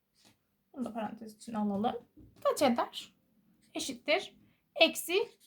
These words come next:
iki eder. Eksi iki son durumda ikisinin toplam yükü olmuş oldu. Eksi ikiyi daha sonrasında ikiye bölecektim.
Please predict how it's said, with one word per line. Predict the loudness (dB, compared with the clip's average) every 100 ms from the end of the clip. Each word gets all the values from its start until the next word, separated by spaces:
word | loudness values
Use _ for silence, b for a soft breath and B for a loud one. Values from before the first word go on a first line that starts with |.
| -14
iki | -10 -8
eder. | -6 0 0 0 -4 b b b
Eksi | 2 2 -2 -4
iki | -2 -2
son | 6 8 8
durumda | 4 2 0
ikisinin | -2 -2 -2 0 2
toplam | 2 2 6 8
yükü | 6 6 2
olmuş | 2 2 0 -2
oldu. | -6 -4 0 0 -2 -14 _ b b b _ _
Eksi | 0 0 -4
ikiyi | -4 -8 -2 0 0 -2 -6 _ _
daha | 4 4
sonrasında | 6 4 4 0 -2 -4 -4 -6 _
ikiye | -10 2 4 6
bölecektim. | 4 0 -8 -12 -8 -8